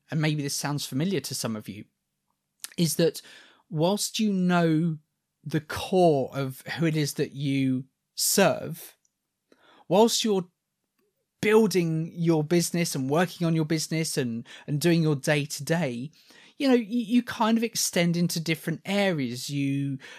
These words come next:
um, you know, you might look at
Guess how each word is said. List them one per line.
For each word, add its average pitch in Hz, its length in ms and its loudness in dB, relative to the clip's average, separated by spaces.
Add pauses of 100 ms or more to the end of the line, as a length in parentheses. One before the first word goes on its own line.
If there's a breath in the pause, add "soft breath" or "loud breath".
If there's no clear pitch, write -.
(160 loud breath)
um, 127 640 0 (460 soft breath)
you 320 120 -2
know, 226 60 0
you 196 140 2
might 190 240 2
look 170 260 -2
at - 100 -6